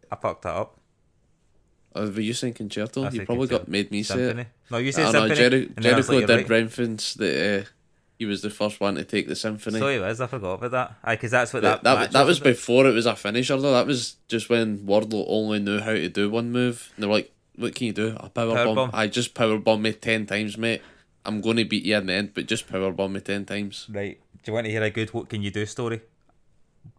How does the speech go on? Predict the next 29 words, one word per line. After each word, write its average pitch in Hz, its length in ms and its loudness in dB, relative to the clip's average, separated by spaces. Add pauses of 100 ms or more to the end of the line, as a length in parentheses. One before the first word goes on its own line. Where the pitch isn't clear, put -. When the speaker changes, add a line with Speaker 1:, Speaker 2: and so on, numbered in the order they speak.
Speaker 1:
Doesn't 107 180 0
Speaker 2:
Go 92 60 -2
on, 82 40 -6
Speaker 1:
take, 117 120 -2
Speaker 2:
then. 90 140 -4
Speaker 1:
doesn't 110 260 -4
take 113 160 -4
long. 98 240 -4 (840)
In 123 160 4
Mick, 123 220 2 (100)
one 107 180 0
of 107 80 0
Mick 110 120 -2
Foley's 117 300 -2
books, - 440 -6
it 101 120 -4
was, 98 160 -12
I'm 101 100 -12
sure 120 160 -6
it's 104 80 -10
Mick 107 160 -6
Foley's 104 220 -4
book, 107 180 -6
he's 107 160 -10
talking 123 240 -2
about 104 180 -2
how 104 220 -2
they 98 140 -4
done, 101 400 -2